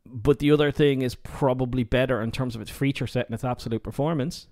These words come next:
But then you look at the, the thirty eighty Ti versus the sixty-nine fifty X T, and you go, "Well, it's t-, a hundred bucks more." That's not a lot of money. <laughs> You know what I mean? By the time you get to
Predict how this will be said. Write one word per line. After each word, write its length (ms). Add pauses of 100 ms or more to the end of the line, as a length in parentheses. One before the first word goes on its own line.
But 140
then 160
you 100
look 200
at 100
the, 380
the 80
thirty 320
eighty 180
Ti 380
versus 300
the 100
sixty-nine 540
fifty 360
X 160
T, 260 (440)
and 100
you 60
go, 120
"Well, 140
it's 160
t-, 120 (120)
a 60
hundred 480
bucks 240
more." 300 (1080)
That's 260
not 160
a 60
lot 220
of 60
money. 380
<laughs> 60 (420)
You 160
know 80
what 80
I 20
mean? 160
By 140
the 60
time 200
you 60
get 180
to 160